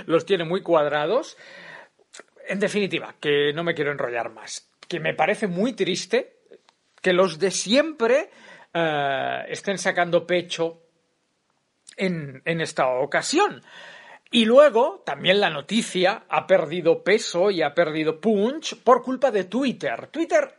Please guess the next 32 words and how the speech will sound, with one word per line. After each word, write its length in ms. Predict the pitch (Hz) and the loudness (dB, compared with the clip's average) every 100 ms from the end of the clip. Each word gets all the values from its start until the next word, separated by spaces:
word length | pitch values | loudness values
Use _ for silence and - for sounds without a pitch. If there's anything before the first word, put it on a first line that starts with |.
| - | -20
siempre 340 | - 214 139 113 | -6 -4 -4 -10
lo 100 | 120 | -6
digo, 400 | 147 156 156 - | 0 2 0 -2
hablo 240 | 165 156 | -4 -4
muy 220 | 147 156 151 | -6 -6 -4
mal, 340 | 135 143 - _ - | -2 -4 -8 _ -10
eh, 200 | 135 127 | -8 -8
habitualmente 580 | 143 147 151 143 147 147 | -8 -4 -2 -2 -4 -2
de 100 | 143 | -2
Twitter 340 | 160 160 156 | -4 -2 -2
en 140 | 151 139 | -2 -6
Emporio 340 | 131 151 135 | -6 -6 -6
Salgado, 360 | - 156 190 233 | -4 0 2 2
pero 200 | 143 135 | -2 -8
es 100 | - | -2
que 80 | 165 | -2
es 120 | 151 | 0
verdad. 400 | 139 127 233 - - - | -2 0 -2 -2 -8 -20
O 20 | - | -8
sea, 320 | 139 127 - | -6 -6 -6
te 160 | 156 - | -8 -4
creas 420 | 185 202 185 - | -2 -2 -2 -4
una 240 | 180 170 | -6 -4
cuenta 420 | 185 208 202 214 | 0 0 0 -2
con 140 | 175 170 | 0 -2
un 140 | 175 | -4
email 640 | 165 170 190 202 220 220 _ | -4 0 2 2 -2 -8 _
que 100 | 135 | -12
puede 280 | - 175 139 | 0 0 0
ser 240 | 165 143 | -4 -2
ya 120 | 139 | -4
falso, 640 | - 180 202 - 233 269 | 2 4 4 2 -2 -2